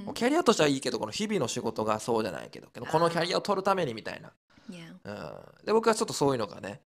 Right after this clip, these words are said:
Speaker 1: あんまできないので、別にキャリアというか、今この仕事楽しめてるかみたいなところで意思決定しましたね。
Speaker 2: うん。
Speaker 1: うん。結構後先考えず、やっちゃいましたね。
Speaker 2: 後先考えないタイプ？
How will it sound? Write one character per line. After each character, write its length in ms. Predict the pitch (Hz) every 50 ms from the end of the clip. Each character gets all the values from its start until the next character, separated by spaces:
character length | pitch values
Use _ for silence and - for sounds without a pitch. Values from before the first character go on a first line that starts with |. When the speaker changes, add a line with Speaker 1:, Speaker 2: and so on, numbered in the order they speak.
| _ _ _ _ _ _ _ -
Speaker 1:
あ 120 | - 104
ん 60 | 104
ま 80 | 104 101
で 100 | 113 120
き 100 | 120 127
な 120 | 117 104
い 40 | -
の 140 | - - 95
で、 240 | - 117 117 113 107 104 - - -
別 140 | 113 107 117
に 60 | 113
キ 120 | - -
ャ 60 | 147 151
リ 120 | 160 165
ア 80 | 170 165
と 80 | 151
い 40 | 143
う 20 |
か、 180 | 135 131 113 90 -
今 320 | 135 156 175 190 165 135
こ 140 | - - 131
の 100 | 127 127
仕 120 | - -
事 160 | 123 123 - - -
楽 140 | 127 123 131
し 120 | 135 -
め 100 | 135 131
て 120 | 123 135 131
る 80 | 127
か 120 | 127 110 110
み 120 | 131 160
た 140 | 160 165 156
い 40 | 143
な 80 | 127 123
と 120 | - 160
こ 60 | 175
ろ 100 | 190 202 196
で 220 | 190 160 - - - - - _ _ _ -
意 60 | 104
思 140 | 101 - -
決 180 | - 104 - -
定 320 | - 67 90 - - - _ _ _
し 160 | - - -
ま 140 | 107 107 104
し 60 | - -
た 80 | -
ね。 260 | - 110 143 165 - - _ _ _ _ _ _ _ _ _ _ _ _ -
Speaker 2:
う 40 | 202
ん。 40 | 196
Speaker 1:
う 40 | 190 190 185 110 104
ん。 840 | 104 107 104 101 101 104 104 101 95 95 98 98 98 - - - - _ - - _ _ _ _
結 140 | - 165 -
構 100 | - 113
後 120 | 113 - -
先 180 | 127 113 -
考 120 | - - 208 110 110 107 104
え 60 | 104 113
ず、 240 | - 73 67 - - _ _ _ _ _ _ _ _ _ _ - - _ _ _ _
や 120 | - 110 107
っ 40 |
ち 100 | - -
ゃ 40 | 107
い 40 | 104
ま 100 | 104 110
し 60 | -
た 100 | - -
ね。 180 | 95 127 147 139 -
Speaker 2:
後 120 | 233 247
先 220 | 240 269 262 - 254
考 120 | - 254 247
え 180 | 240 240 240
な 100 | 240 233
い 80 | 233 240
タ 160 | - 233 240
イ 80 | 277 285
プ？ 140 | - -